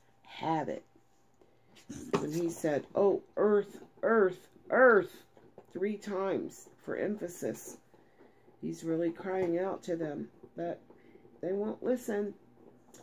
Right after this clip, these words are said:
Are you listening? Are you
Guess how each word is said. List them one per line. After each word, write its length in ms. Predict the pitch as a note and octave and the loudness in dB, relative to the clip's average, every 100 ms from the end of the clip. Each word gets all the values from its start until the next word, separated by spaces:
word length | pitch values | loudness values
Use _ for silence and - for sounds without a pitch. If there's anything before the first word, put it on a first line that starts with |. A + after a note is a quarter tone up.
| - | -16
Are 120 | D3+ C#3 | -16 -12
you 260 | C#3+ G3 | -8 -6
listening? 800 | G3 A3 A3 - A#3 B3+ B3+ B3+ - - - - - - | -2 -2 -2 -2 0 2 0 -2 -8 -20 -20 -20 -20 -8
Are 140 | E3 | -4
you 500 | F3 F#3 A3 B3+ C4 | -4 -2 0 2 0